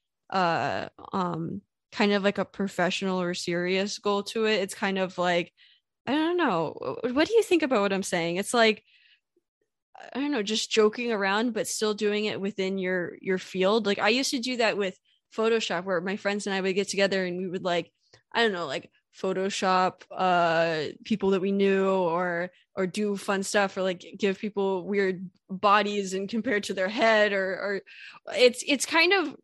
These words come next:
different to, like, do something, uh, as a joke, uh, when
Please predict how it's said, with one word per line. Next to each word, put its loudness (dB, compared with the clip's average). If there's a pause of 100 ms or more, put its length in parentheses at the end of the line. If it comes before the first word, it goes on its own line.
different 2
to, -2
like, 0 (300)
do -4
something, 0
uh, 0 (720)
as 0
a 4
joke, 2 (280)
uh, 4
when 0